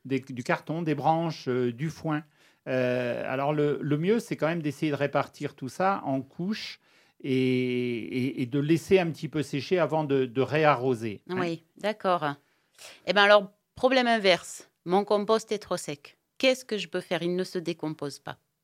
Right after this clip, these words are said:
Speaker 1: Et ben là, c'est qu'il y a un matière, et un déficit, pardon, en, en matière azotée. C'est l'inverse, hein.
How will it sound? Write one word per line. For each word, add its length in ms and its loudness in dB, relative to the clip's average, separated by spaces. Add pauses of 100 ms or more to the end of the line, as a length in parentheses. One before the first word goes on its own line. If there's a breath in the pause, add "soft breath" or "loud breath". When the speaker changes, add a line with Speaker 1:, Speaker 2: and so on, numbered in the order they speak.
(680 soft breath)
Speaker 1:
Et 80 -4
ben 120 6
là, 120 6
c'est 220 0
qu'il 240 -8
y 80 0
a 260 4
un 460 0
matière, 640 0
et 140 0
un 180 0
déficit, 560 -4
pardon, 380 -4 (240 soft breath)
en, 400 -4
en 80 -4
matière 340 2
azotée. 460 2
C'est 180 -4
l'inverse, 420 -2
hein. 140 -6